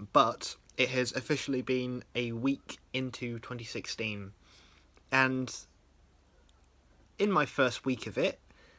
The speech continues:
I'm pretty proud of what I've achieved, to be honest. I realised I wasn't doing as shit as I thought I was at college, got myself a girlfriend, and I got myself some beans on toast.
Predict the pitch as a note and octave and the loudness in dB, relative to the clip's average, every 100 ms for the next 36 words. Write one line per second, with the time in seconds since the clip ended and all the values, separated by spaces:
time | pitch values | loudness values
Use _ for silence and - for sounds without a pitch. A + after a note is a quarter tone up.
0 | - - _ _ _ _ _ _ _ _ | -20 -20 _ _ _ _ _ _ _ _
1 | - D3+ C3 - E3 E3 F#3+ G3 F#3+ F3+ | 4 4 4 4 4 4 4 6 6 4
2 | G3 A#3+ C#4+ - C#4+ - - C3 G#3+ C4+ | 0 2 2 4 2 2 2 4 4 0
3 | - - _ _ - B2+ B2+ B2 B2 A#2+ | -8 -20 _ _ 4 6 6 6 6 4
4 | B2 A#2+ A#2+ B2+ A#2+ A#2+ A#2+ A#2+ A#2 - | 4 4 4 0 2 2 2 2 2 2
5 | - B2 G#2+ A#2 B2 A2+ A#2+ A#2+ A#2+ A#2 | 0 -2 -2 -2 -2 0 2 4 4 4
6 | B2 A#2+ G#2+ C3+ D3+ F#3+ F#3+ - - - | 4 2 -2 4 4 4 0 -6 -8 -10
7 | - - - - - - A#2+ C3+ C3 D3+ | -20 -20 -20 -20 -18 2 2 2 2 6
8 | C3 C3 A#2 C#3 E3 - F#3 G3 F3+ - | 4 4 8 8 8 6 4 4 -2 -6
9 | - E3 F#3 G3 E3+ G3+ A3 G#3 A3 A3 | -2 2 4 4 4 6 6 6 4 2
10 | A#3 A3+ A#3+ A#3 C#4 B3 B2+ - - | 2 4 2 2 4 4 4 -6 -14